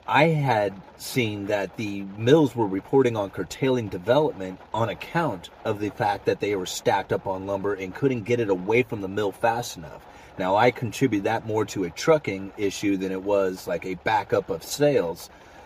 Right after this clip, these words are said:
But now I'm starting to question that a little bit, especially after the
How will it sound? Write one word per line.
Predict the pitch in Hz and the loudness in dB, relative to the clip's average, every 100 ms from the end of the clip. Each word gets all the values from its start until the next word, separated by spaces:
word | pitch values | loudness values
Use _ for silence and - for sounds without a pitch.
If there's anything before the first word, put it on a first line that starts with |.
| - - - - - 110 | -20 -20 -20 -20 -14 4
But | 120 107 | 6 6
now | 107 131 147 | 0 2 2
I'm | 117 | 0
starting | - 120 95 | 2 0 0
to | |
question | 87 147 156 - 101 | 4 6 6 2 -4
that | 92 | -4
a | 92 | -4
little | 95 92 | -4 -4
bit, | 87 98 107 | -2 -2 -2
especially | - - 139 147 - 143 127 | -6 -2 0 2 4 2 2
after | 104 104 - 104 104 | -2 -6 -2 0 0
the | 95 95 95 95 | -4 -6 -6 -6